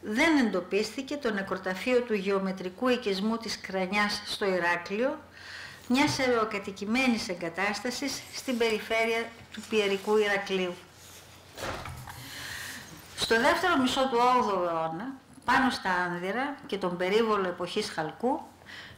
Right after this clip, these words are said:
κτίστηκε ένα μονόχωρο αψιδωτό κτίριο. Λίγο αργότερα μετατράπηκε σε οβάλ,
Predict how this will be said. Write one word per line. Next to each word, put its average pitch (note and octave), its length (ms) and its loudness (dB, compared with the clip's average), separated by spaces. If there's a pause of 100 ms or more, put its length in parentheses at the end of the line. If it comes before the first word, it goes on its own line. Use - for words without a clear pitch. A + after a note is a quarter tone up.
(140)
κτίστηκε D4 560 0
ένα C4+ 260 6
μονόχωρο A#3+ 640 2
αψιδωτό A3+ 680 -2
κτίριο. F3+ 540 -2 (800)
Λίγο G#3+ 300 4
αργότερα F3 680 0 (500)
μετατράπηκε C4+ 680 0
σε C4 160 0
οβάλ, A#3 340 4